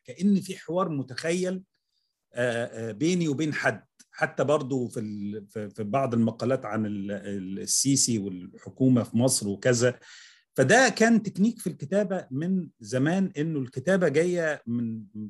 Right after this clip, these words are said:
كنوع من الونس، أنت بت-، بت-، بتتونس بالكتابة وبالحوار و-، وبالحوار مع شخص، آه، غير موجود، صديق افتراضي على، على قولة الأطفال يعني، عارف اللي هو الimaginary friend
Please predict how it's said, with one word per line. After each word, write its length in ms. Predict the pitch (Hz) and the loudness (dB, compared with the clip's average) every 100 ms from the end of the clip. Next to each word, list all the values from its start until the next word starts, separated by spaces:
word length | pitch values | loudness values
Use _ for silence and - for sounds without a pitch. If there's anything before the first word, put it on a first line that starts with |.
| - | -4
كنوع 240 | 123 165 | 0 0
من 180 | 156 139 | 0 0
الونس، 540 | 117 120 139 95 - - | 0 2 2 0 -6 -6
أنت 200 | 139 139 | -4 -4
بت-، 200 | 104 - _ | -4 -8 _
بت-، 280 | 107 - _ | -12 -12 _
بتتونس 960 | 104 101 107 _ 127 170 175 160 - 107 | -16 -16 -18 _ 0 2 4 2 0 -2
بالكتابة 760 | 127 127 107 127 - 143 143 | -4 -4 -6 -12 -6 -4 0
وبالحوار 800 | 135 104 104 - 113 139 147 131 _ _ _ _ - | -2 -4 -10 -6 -2 2 0 -2 _ _ _ _ -8
و-، 280 | 110 117 117 | 0 2 2
وبالحوار 960 | 110 117 113 107 104 107 98 - 135 170 | -2 -2 -2 -4 -10 -10 -6 0 2 2
مع 180 | 147 110 | 0 -2
شخص، 640 | - 143 - - - - - | 0 -2 -2 -4 -6 -10 -8
آه، 320 | 107 98 92 _ _ _ - | -4 -4 -8 _ _ _ -2
غير 200 | 131 175 | 2 4
موجود، 520 | 160 135 120 156 127 | 4 2 2 -2 -2
صديق 360 | - 135 190 180 | 0 2 0 -2
افتراضي 560 | 139 147 151 160 117 | -4 0 2 2 0
على، 220 | 98 135 117 | -4 -4 -2
على 240 | 117 127 | -4 -4
قولة 260 | 131 151 139 | -4 -6 -6
الأطفال 520 | 127 120 - 143 127 | -10 -12 -4 0 2
يعني، 320 | 107 95 92 98 | 0 -4 -8 -8
عارف 260 | 123 - | -8 -6
اللي 120 | 117 | 0
هو 100 | 123 | 0
الimaginary 600 | 120 110 131 131 123 117 110 | 0 -2 -2 -2 -2 -4 -4
friend 180 | 131 | -4